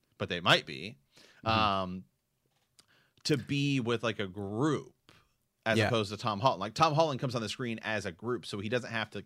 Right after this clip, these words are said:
Speaker 1: carry a full movie. Um, but you know what? Hey, anyway, all I'm saying is I'm down for exploring it all.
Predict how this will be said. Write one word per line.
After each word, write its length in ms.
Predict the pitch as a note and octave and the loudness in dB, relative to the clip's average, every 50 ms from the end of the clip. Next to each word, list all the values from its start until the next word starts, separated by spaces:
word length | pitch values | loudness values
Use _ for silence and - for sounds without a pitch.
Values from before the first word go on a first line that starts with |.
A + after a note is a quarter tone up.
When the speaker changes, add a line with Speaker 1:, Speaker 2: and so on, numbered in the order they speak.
| _ | _
Speaker 1:
carry 440 | - - - A#2 G#2+ G#2+ G#2+ G2+ F#2+ | -10 -2 0 0 2 2 0 -2 -4
a 80 | F#2+ G2 | -4 -4
full 240 | - G2 F#2 E2 | -4 -6 -6 -6
movie. 560 | E2 F2+ G#2 A2+ A#2+ A#2 G2 F#2+ D2+ D2+ D2 - _ - - - - - - - _ - | -6 -6 -6 -4 -4 -4 -6 -6 -8 -10 -12 -16 _ -20 -20 -20 -20 -20 -20 -18 _ -2
Um, 600 | G#2+ G#2+ G#2 G2+ F#2+ F#2 F#2 F2 F2+ F2+ F2+ - - _ _ _ _ | 0 0 0 0 0 0 -2 -4 -6 -8 -12 -14 -18 _ _ _ _
but 140 | G#2+ C#3 D3 | -2 0 0
you 80 | D#3+ F3+ | 2 2
know 120 | G3+ G3 | 4 4
what? 260 | G3 A3 A#3 A3+ - _ _ | 6 4 4 2 -2 _ _
Hey, 220 | - E3 D#3+ B2 - - | 0 0 0 0 -2 -4
anyway, 300 | - G3 G3+ E3 D3+ C#3+ | -4 -2 0 0 0 0
all 200 | C#3+ - D#3 F#3 | 2 2 2 2
I'm 80 | F#3+ D3+ | 2 0
saying 340 | C3+ - C#3 A#2+ A#2 A2+ A2 | 2 4 4 4 4 4 2
is 300 | G#2+ G#2 G#2 G2+ - - _ _ _ _ _ _ _ _ _ _ _ _ _ _ _ _ _ - | 0 0 -2 -2 -6 -10 _ _ _ _ _ _ _ _ _ _ _ _ _ _ _ _ _ -2
I'm 180 | C3 D3 E3 | 0 0 2
down 260 | D#3 D#3+ D#3+ E3 E3+ | 2 2 2 2 0
for 120 | D3 D#3 D3 | -2 -2 -2
exploring 520 | C3 - - - C#3 C3+ C#3 C#3 C#3 C#3+ | -4 -4 -4 -2 0 0 0 0 0 0
it 80 | C#3+ C3 | 2 2
all. 480 | A#2 G#2+ G#2 G2+ G2 G2 G2+ G#2 A2+ | 4 4 4 4 4 2 0 -2 -6